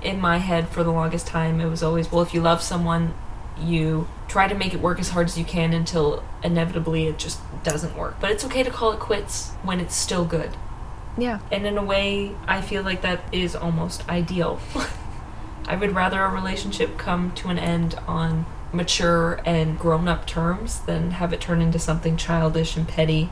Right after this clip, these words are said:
Speaker 1: and nasty. Um, and I think a lot of relationships these days, especially with social media, and people just have no chill <laughs> when it comes to breakups and things like that.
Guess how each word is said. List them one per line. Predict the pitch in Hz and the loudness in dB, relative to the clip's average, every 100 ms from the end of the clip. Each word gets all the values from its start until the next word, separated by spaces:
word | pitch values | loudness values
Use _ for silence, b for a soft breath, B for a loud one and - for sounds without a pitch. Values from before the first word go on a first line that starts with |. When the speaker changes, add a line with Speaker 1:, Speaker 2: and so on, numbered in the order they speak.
| - | 0
Speaker 1:
and | 175 165 | 2 4
nasty. | 165 233 - - - - | 4 2 -2 -6 -6 -2
Um, | 160 165 175 180 | 2 2 2 0
and | 175 | 0
I | 175 | -2
think | 180 | -2
a | 185 | -2
lot | 175 180 | 0 0
of | 180 | 0
relationships | 175 170 175 175 - 170 - | 0 0 0 -2 -2 -2 -2
these | 165 - | -2 0
days, | 170 170 | 0 0
especially | 185 - 202 214 | 0 -2 0 0
with | 180 | 0
social | - 175 214 | 0 -2 -2
media, | 190 185 175 170 170 165 - | 0 2 4 4 4 2 0
and | 170 160 165 - | 2 4 2 0
people | 269 277 339 | 0 2 2
just | 220 196 | 2 0
have | 196 180 165 | 2 2 4
no | 165 165 180 | 6 6 4
chill | - - 160 208 | 2 4 4 2
<laughs> | 262 - - - - - 330 | -2 0 2 2 2 2 2
when | - 285 | 2 4
it | 247 | 4
comes | - 254 247 254 | 8 8 8 2
to | 254 233 240 247 | 8 8 8 4
breakups | 220 214 220 233 220 - - - | 6 6 6 2 2 -2 -4 -4
and | 208 202 190 - - | -4 -4 -6 -8 -6
things | - 220 220 | -2 0 0
like | 208 214 | -2 0
that. | 202 214 | 2 2